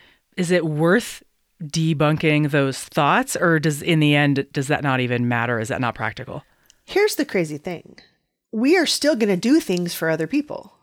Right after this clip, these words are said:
Speaker 2: We're still going to take on clients. We're still going to, like, we want to do that. We just want it to be our choice. And so, yes, it is worth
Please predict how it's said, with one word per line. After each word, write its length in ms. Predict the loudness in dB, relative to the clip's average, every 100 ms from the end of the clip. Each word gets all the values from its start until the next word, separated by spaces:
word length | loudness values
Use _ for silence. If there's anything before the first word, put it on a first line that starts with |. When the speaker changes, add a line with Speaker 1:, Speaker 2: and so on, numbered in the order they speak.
| -4
Speaker 2:
We're 80 | 0
still 320 | 2 4 4
going 220 | 4 0
to 440 | 0 2 2 2 -2 -10 -18 -4
take 240 | 0 0
on 160 | 0 -2
clients. 480 | 0 2 2 -2 -4
We're 60 |
still 260 | -4 0 0
going 300 | 2 -2 -2
to, 180 | -4 0
like, 220 | 0 2
we 180 | 0 2
want 460 | 2 4 2 0
to 120 | -2 2
do 220 | 4 4
that. 340 | 2 -2 -8 -16 -20 -10
We 180 | -4 -2
just 300 | -2 -4 -2
want 420 | -2 -2 -2 -2 -4
it 120 | -4
to 160 | -6 -6
be 280 | -4 -4 -2
our 200 | -6 -6
choice. 840 | -8 -6 -4 -6 -6 -8 -8 -8 -12 _ _ _ _ _ _ _ -20 -14 -4
And 180 | -2 2
so, 560 | 4 4 6 4 2 -4 _ _ _ -4
yes, 580 | 0 2 2 0 -2 0
it 140 | 2
is 160 | 2 0
worth 640 | 2 4 4 0 -4